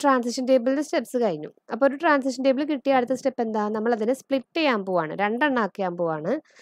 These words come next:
അതിൽ ഒരെണ്ണത്തിൽ നോൺ ഫൈനൽ സ്റ്റേറ്റ് മാത്രവും അടുത്തേൽ ഫൈനൽ സ്റ്റേറ്റ് മാത്രമാണ്.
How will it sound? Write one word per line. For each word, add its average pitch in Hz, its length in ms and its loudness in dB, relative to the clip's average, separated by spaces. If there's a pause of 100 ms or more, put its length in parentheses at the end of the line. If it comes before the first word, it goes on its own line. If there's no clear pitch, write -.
(240)
അതിൽ 226 200 4
ഒരെണ്ണത്തിൽ 285 520 4
നോൺ 311 280 2
ഫൈനൽ 226 300 4
സ്റ്റേറ്റ് 226 340 2
മാത്രവും 208 560 0
അടുത്തേൽ 220 500 2
ഫൈനൽ 269 320 0
സ്റ്റേറ്റ് 208 340 -4
മാത്രമാണ്. 208 560 -2